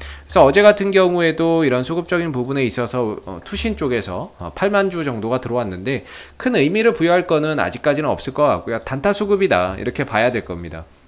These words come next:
아, 안 들어옵니다, 원래. 몇 달을 봐도 안 들어오는 게 정상이고요. 들어왔는데 이제 좀 단타로 보고 들어온 게 아닌가 싶습니다. 물론 어제 매수 이후에 오늘 또 혹시라도 매수를 한다면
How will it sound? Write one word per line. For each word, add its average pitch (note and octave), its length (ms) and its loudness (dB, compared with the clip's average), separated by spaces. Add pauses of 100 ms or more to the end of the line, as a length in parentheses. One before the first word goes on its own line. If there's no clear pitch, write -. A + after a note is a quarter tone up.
(100)
아, D2 180 -4
안 G#2+ 160 0
들어옵니다, D3+ 420 2
원래. E2+ 340 -6 (560)
몇 A2 180 -2 (320)
달을 D3+ 380 4
봐도 B2+ 400 -2
안 G2 260 -4
들어오는 E3 380 4
게 D3+ 100 -2
정상이고요. A2 760 -6 (920)
들어왔는데 B2 720 2 (400)
이제 D#3 140 0
좀 D#3+ 160 -2
단타로 D#3 920 4
보고 D3+ 240 0
들어온 D3 300 4
게 B2 100 2
아닌가 G#2+ 360 2
싶습니다. G#2 560 -4
물론 B2 560 6 (460)
어제 F#3+ 380 10
매수 D3 300 10
이후에 C#3 380 6
오늘 D#3 420 8
또 D4 160 8
혹시라도 G#3 720 10
매수를 A2+ 360 0
한다면 A#2+ 580 0